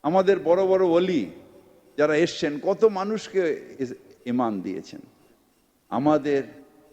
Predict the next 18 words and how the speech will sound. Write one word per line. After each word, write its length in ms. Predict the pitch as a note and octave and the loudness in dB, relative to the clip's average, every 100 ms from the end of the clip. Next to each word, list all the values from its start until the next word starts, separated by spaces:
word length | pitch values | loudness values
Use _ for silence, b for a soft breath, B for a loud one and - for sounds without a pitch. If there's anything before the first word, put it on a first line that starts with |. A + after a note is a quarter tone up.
| _ _ | _ _
ব্যবহার, 560 | A#2 C3+ C3 D3 D3 C3+ | 0 0 2 2 2 0
আমাদের 480 | C3 C3+ C3 C3 | -2 -2 -2 -2
জীবনযাপন, 760 | A2 C3+ D3 C#3+ C#3+ - C#3+ C#3 | -2 -2 0 2 2 2 -2 -2
আমাদের 400 | A#2+ C3+ C3 C#3+ A#2 - - _ _ | 0 0 2 0 0 -12 -20 _ _
কোরআন 260 | C3 C#3+ C#3+ | 2 2 2
শরীফের 480 | - C#3+ C#3 C#3 B2+ | -4 -6 -2 -2 -2
মানের 340 | B2 C#3 C#3+ | -2 0 0
মধ্যে 360 | C3+ C3+ C3+ D3 | -2 -4 -2 -2
দিয়ে 220 | C#3 C3+ | 2 2
রাখা 320 | B2 C3 D#3 | 2 0 0
এবং 480 | C#3 C3 D#3+ C#3 G2+ - - _ _ _ _ _ - | 0 2 2 2 -2 -12 -20 _ _ _ _ _ -6
আমাদের 440 | A#2 C#3 C3+ C3+ - - - - _ _ _ _ _ | 0 2 2 2 0 -10 -20 -20 _ _ _ _ _
তার 340 | C3 C#3 C#3 A2+ | 0 2 2 -4
জীবনটাকে, 640 | C3 C3+ D3+ C#3+ D3+ C#3 | -6 -4 -4 -2 -2 -2
বাণীটাকে 720 | A2 B2 C#3+ C#3+ D3 B2+ C3+ | -2 -2 -2 -2 -2 -2 -4
চারিদিকে 540 | C3+ A#2+ C#3 B2 B2+ | -2 -2 -2 -4 -6
ছড়িয়ে 360 | C3+ - B2+ C#3 | -6 -6 -2 -2
দিলে 320 | C3 A#2 G#2 | -2 -4 -6